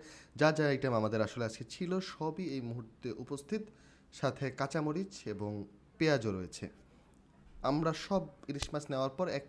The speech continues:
পিস দুর্ভাগা ইলিশ মাছ তখনও বড় প্লেটটাই ছিল, যেটা লাস্টে খুব সম্ভবত শিকদার ভাইয়ের প্লেটে গিয়েছে।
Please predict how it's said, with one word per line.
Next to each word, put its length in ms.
পিস 360
দুর্ভাগা 420
ইলিশ 300
মাছ 220
তখনও 380
বড় 200
প্লেটটাই 460
ছিল, 300
যেটা 260
লাস্টে 380
খুব 200
সম্ভবত 460
শিকদার 560
ভাইয়ের 220
প্লেটে 260
গিয়েছে। 420